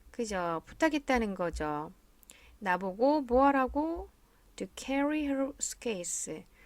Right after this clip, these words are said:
그저 그녀의 가방을 좀 들어달라고 부탁을 한 거죠. 자, 이해했죠? 자, 이 자리. 그래서 우리가 사실 요 동사들,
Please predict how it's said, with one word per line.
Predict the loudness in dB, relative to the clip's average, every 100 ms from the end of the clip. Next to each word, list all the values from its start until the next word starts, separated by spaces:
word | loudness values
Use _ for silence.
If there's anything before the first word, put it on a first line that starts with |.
| -20 _ _
그저 | -14 -4 -2 0 0 -2 -6
그녀의 | -10 -8 -8
가방을 | -6 -6 -4 -4 -4 -6 -6
좀 | -6 -2
들어달라고 | 0 2 2 0 -2 -2 -2 -2 -4
부탁을 | -10 -12 -10 -8
한 | -8
거죠. | -10 -10 -12 -12 _ _ -20 -20 _ _ _ _ _ _
자, | -12 -10 -4
이해했죠? | -2 -2 0 0 2 2 2 0
자, | -4 -2
이 | 2 2 2
자리. | 0 0 0 -6 -8 -20 -20
그래서 | -4 -2
우리가 | 0 2 2
사실 | 2 0 0 0 2 2
요 | 0
동사들, | 0 -2 -2 0 0 0 -2 -4 -4